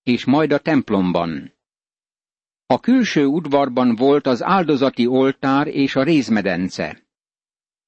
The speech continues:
Ott kellett elrendezni a bűn kérdését.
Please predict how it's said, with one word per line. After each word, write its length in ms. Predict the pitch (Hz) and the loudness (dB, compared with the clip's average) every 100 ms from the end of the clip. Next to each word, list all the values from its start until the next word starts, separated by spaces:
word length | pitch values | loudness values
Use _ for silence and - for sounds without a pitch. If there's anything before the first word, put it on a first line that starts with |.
| _ _ _ _ | _ _ _ _
Ott 240 | - 247 - | -2 -2 -4
kellett 440 | 156 135 120 - | -2 0 0 -2
elrendezni 760 | 156 165 156 143 135 135 117 123 | -2 0 2 2 2 2 2 2
a 100 | 117 | 2
bűn 340 | 139 160 131 | 2 2 2
kérdését. 1120 | - 131 101 98 90 - 92 80 - - | 0 -2 0 -2 -2 -2 -4 -4 -8 -18